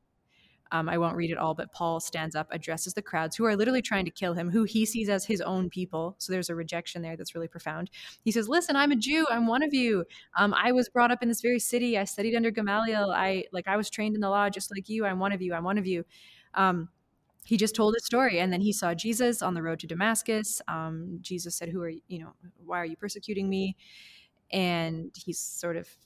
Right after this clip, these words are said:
starts following the Jesus way. And then near the end, Paul says, "And then when I returned to Jerusalem and was praying at the temple, I fell into a trance. I saw the Lord speaking to me. 'Quick,' he said, 'leave Jerusalem.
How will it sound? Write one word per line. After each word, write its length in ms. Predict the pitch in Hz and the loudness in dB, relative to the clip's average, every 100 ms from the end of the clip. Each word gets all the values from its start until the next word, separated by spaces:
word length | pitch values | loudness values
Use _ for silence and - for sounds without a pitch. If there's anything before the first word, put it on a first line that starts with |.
| _ _ | _ _
starts 360 | - - 165 - | -12 -6 -6 -2
following 400 | 214 240 254 233 | 2 4 6 4
the 80 | |
Jesus 380 | 214 226 220 220 | 2 0 -2 -2
way. 540 | 226 220 214 214 214 214 _ - _ _ _ _ | 2 2 2 0 -2 -4 _ -20 _ _ _ _
And 180 | - 196 | 0 2
then 300 | 185 185 185 | 2 0 2
near 180 | 185 185 | 0 0
the 160 | 175 | 0
end, 380 | 170 165 165 185 - _ _ _ _ _ _ _ _ _ _ _ | -2 -2 -4 -10 -16 _ _ _ _ _ _ _ _ _ _ _
Paul 180 | 180 165 | -4 -2
says, 320 | 170 160 - | -2 -4 -2
"And 120 | 185 | 2
then 120 | 202 208 | 4 4
when 120 | 190 | 4
I 40 | |
returned 360 | 175 175 214 214 | 2 0 0 2
to 80 | 196 | 2
Jerusalem 420 | 185 180 180 175 | 2 0 0 -2
and 80 | 165 | -2
was 100 | 160 | -4
praying 360 | - 180 175 | -2 -2 -2
at 80 | 160 | -4
the 40 | |
temple, 360 | 170 175 160 160 | -6 -6 -6 -6
I 80 | - | -6
fell 240 | 160 165 | -6 -4
into 180 | 165 165 | -4 -4
a 60 | 156 | -8
trance. 500 | - 165 156 156 - - | -6 -6 -6 -8 -10 -12
I 60 | |
saw 240 | 160 165 165 | -6 -4 -2
the 100 | 160 | -2
Lord 220 | 160 156 | -6 -6
speaking 340 | - 175 165 | -6 -6 -6
to 100 | 165 | -8
me. 240 | 160 151 147 - - | -8 -8 -10 -18 -6
'Quick,' 240 | 208 190 | -2 -2
he 140 | 190 | -2
said, 260 | 175 165 160 - | -4 -4 -6 -2
'leave 300 | 185 196 175 | 0 0 -2
Jerusalem. 640 | 180 170 165 165 156 160 | -2 -2 -2 -2 -4 -4